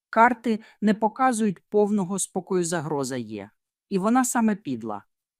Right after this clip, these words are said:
Через обман, через вичікування, через удари тоді, коли люди трохи розслабляться. Дніпропетровщина тут показана як регіон, де хочуть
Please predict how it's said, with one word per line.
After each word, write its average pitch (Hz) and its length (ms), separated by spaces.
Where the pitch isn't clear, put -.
Через 185 400
обман, 196 500
через 165 360
вичікування, 135 960
через 185 420
удари 196 460
тоді, 170 300
коли 180 300
люди 214 320
трохи 214 360
розслабляться. 135 880
Дніпропетровщина 196 1000
тут 196 240
показана 202 520
як 190 280
регіон, 202 640
де 190 120
хочуть 220 440